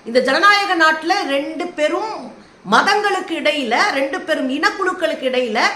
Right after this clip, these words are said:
ஒரு பெரிய மோதலை ஏற்படுத்தக்கூடிய அயோக்கியத்தனத்தை மோடி குரூப் செஞ்சது. பிரதமரே அதை செஞ்சாரு. "உங்க வீட்டுல இருக்கிற நகை எடுத்துட்டு போயிருவாங்க, உங்க ஆடு மாடுகளை பிடிச்சிட்டு போயிருவாங்க,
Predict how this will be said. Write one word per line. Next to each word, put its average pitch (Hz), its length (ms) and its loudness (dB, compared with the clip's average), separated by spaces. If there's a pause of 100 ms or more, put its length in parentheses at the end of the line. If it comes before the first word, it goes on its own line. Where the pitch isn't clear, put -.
(300)
ஒரு 262 180 2
பெரிய 381 300 0
மோதலை 359 760 2
ஏற்படுத்தக்கூடிய 269 680 -2
அயோக்கியத்தனத்தை 302 840 -2
மோடி 302 380 -2
குரூப் 214 340 -8
செஞ்சது. 170 300 -8 (520)
பிரதமரே 359 440 6
அதை 381 360 2
செஞ்சாரு. 330 340 2 (920)
"உங்க 294 280 2
வீட்டுல 349 300 2
இருக்கிற 330 260 2
நகை 320 260 0
எடுத்துட்டு 349 320 -4
போயிருவாங்க, 349 360 2
உங்க 294 220 0
ஆடு 320 260 6
மாடுகளை 349 380 0
பிடிச்சிட்டு 339 340 -6
போயிருவாங்க, 349 500 0